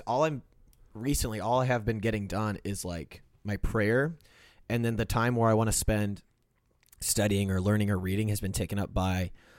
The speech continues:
like, meetings because my team director is out of town, and so we just have, like, phone calls a lot of times, or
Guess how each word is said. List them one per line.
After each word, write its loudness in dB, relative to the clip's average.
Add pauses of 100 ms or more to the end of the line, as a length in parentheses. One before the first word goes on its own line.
(420)
like, -4
meetings 6
because 2
my 2
team 2
director 4
is 4
out 6
of -2
town, 4 (200)
and 2
so 2
we 4
just -2
have, 0
like, -4 (260)
phone 4
calls 0
a -4
lot 2
of 0
times, 0
or -2